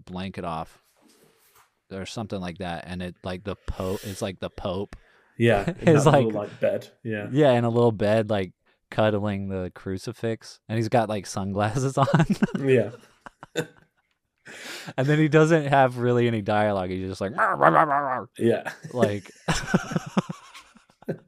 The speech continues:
Speaker 1: that was probably one of my favorite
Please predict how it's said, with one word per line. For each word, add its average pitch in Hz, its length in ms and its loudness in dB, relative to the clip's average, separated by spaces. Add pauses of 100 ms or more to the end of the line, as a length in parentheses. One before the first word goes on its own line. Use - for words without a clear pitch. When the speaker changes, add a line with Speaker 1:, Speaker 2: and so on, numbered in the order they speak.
(1600)
Speaker 1:
that 123 140 2
was 139 180 4
probably 131 280 2
one 117 160 0
of 110 60 -6
my 104 160 -4
favorite 92 500 -6